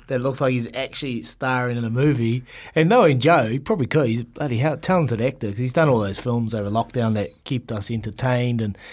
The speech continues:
Kerry Russell was, uh, the cameraman behind it. But, mate, he's very, very talented. But, uh, back to your question about Joe Parker. Look, uh, before, we've, we've always backed him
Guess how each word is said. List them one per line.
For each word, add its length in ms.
Kerry 260
Russell 440
was, 180
uh, 220
the 80
cameraman 440
behind 360
it. 100
But, 120
mate, 160
he's 100
very, 320
very 180
talented. 640
But, 200
uh, 60
back 360
to 100
your 200
question 280
about 320
Joe 240
Parker. 380
Look, 180
uh, 60
before, 400
we've, 260
we've 140
always 260
backed 300
him 260